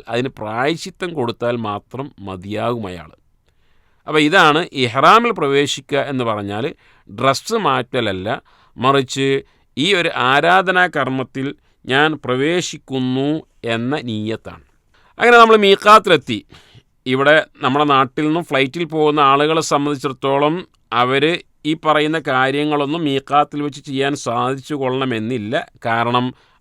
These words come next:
അവർ ഫ്ലൈറ്റിലായിരിക്കും. എന്നിരുന്നാലും നമ്മൾ മദീന വഴിയൊക്കെയാണ് വരുന്നത്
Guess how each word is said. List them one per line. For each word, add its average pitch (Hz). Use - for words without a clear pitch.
അവർ 123
ഫ്ലൈറ്റിലായിരിക്കും. 120
എന്നിരുന്നാലും 147
നമ്മൾ 127
മദീന 147
വഴിയൊക്കെയാണ് 147
വരുന്നത് 120